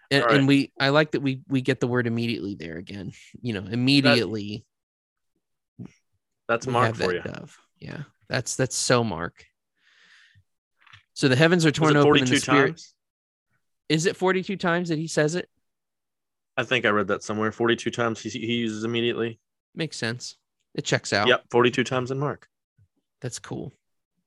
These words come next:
Speaker 1: That's super cool. Uh, and a voice came from heaven. So not only do we see the Trinity, but we're actually hearing a voice as well. "You're my beloved Son. With you I am well pleased." Father to Son.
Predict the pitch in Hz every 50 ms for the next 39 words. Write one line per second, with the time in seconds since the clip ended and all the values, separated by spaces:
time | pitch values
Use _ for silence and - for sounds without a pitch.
0 | _ _ _ _ _ _ _ _ _ _ _ - 151 - - - 135 - - -
1 | - - - 98 120 120 _ _ _ _ _ _ _ _ _ _ _ _ _ _
2 | _ _ _ _ _ _ _ _ _ _ _ _ _ _ - 131 131 127 120 -
3 | - - 147 139 139 131 127 127 131 147 175 180 170 - - - 151 139 - 131
4 | 123 127 120 110 117 113 110 - 139 131 139 151 151 143 139 131 135 131 120 117
5 | 117 - - - - 151 147 143 139 127 123 117 113 117 _ _ _ _ _ _
6 | - - - 185 185 160 131 113 120 117 113 - 92 101 120 120 117 117 - -
7 | 127 113 110 107 117 117 _ _ _ _ _ _ _ _ _ _ _ _ _ _
8 | _ _ - - 143 139 131 120 113 113 110 - 131 139 139 123 - - 113 -
9 | 123 117 117 107 104 104 104 104 104 127 131 131 127 123 120 117 120 120 120 120
10 | 117 123 117 - - 120 110 104 104 104 104 117 - - 117 110 110 107 101 101
11 | 107 98 101 101 - - - 101 98 95 98 143 - - _ _ _ - _ _
12 | _ _ _ _ _ _ _ _ _ _ _ _ _ _ _ _ - 143 131 127
13 | 120 117 113 113 - - - 117 95 73 87 127